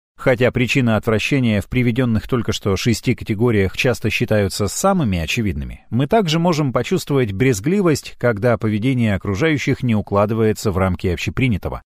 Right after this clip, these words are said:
Мы способны испытать чувство отвращения, когда кто-то лжет, ворует, изменяет супругу, использует или обижает других.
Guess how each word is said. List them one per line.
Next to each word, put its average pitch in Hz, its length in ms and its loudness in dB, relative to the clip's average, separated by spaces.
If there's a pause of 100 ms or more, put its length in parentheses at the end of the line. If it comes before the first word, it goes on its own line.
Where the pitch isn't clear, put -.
(340)
Мы 143 160 2
способны 120 500 2
испытать 117 400 0
чувство 120 380 0
отвращения, 120 720 2
когда 101 320 2
кто-то 110 360 2
лжет, 101 520 0
ворует, 110 840 0
изменяет 110 540 2
супругу, 101 640 0 (120)
использует 143 760 2
или 135 120 2
обижает 98 540 2
других. 76 480 -4